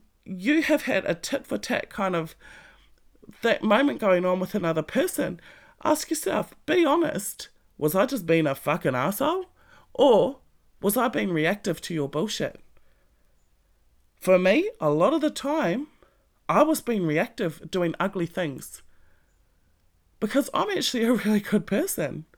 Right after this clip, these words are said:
And so I sit there and I go, "You know what? There is, no, you started this shit. I reacted badly. I was immature about it. That's where I fucked up. But I'm not sorry." <laughs>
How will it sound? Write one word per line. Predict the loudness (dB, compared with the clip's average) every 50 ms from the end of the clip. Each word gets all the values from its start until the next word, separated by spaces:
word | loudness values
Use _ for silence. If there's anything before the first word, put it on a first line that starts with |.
| _ _ _ _ _ _ -20 -20 _ _ _ _ _ _ _ _ _ _ _ _ _ _ _ _ _ _ _ _
And | 0 2
so | 6 6 8 8
I | 8 6
sit | 4 0 -4 -4 0
there | 0 2 2
and | 2 2
I | 0 2
go, | 2 0
"You | 0 2 2 2
know | 2 2 2
what? | 0 0 -2 -2 -2
There | -2 0 0 0
is, | 0 -2 0
no, | 2 2 2 2 2 0 -2 -2 -6 -10 -14 _ _
you | -12 -10 -6 0 2 4 4 4
started | 2 0 0 0 2 2 0 -2 -4
this | -4 -4 -4
shit. | -4 -2 -2 -2 -2 -4 -8 -18 -20 -20 -20 -20 _ _ _ _ _ _ _ _ _ _ _ _ _ -4 0
I | 4 4 4
reacted | 4 4 2 2 0 0 -2 -4 -2 0
badly. | 0 0 0 0 -2 -4 -4 -8 _ _ _ 0
I | 0 2
was | 2 0 -2 -2
immature | -2 -2 -4 -4 -4 -2 -2 0 0
about | 0 -2 -2 -4
it. | -4 -8 _ _ _ _ _ _ _ _ _ -6
That's | 0 2 2 2 0 -4 -4 -2
where | -2 0 2
I | 2 0 0
fucked | 0 -2 -2 -2 -2 -2 -2
up. | -2 -2 -4 -10 -18 -20 -20 -20 -20 -20 -20 -20 _ _ _ _ _
But | 2 2 2 0 -6 -12 -16 -20 -20 _ _ _ _ -20 -6 -2
I'm | 0 0 2
not | 2 0 0
sorry." | 2 2 2 2 2 0 -2 -4 -6 -12 _ -20 -20 -20 -20 -18 -14 -12 -12 -10 -6 -4
<laughs> | -4 -4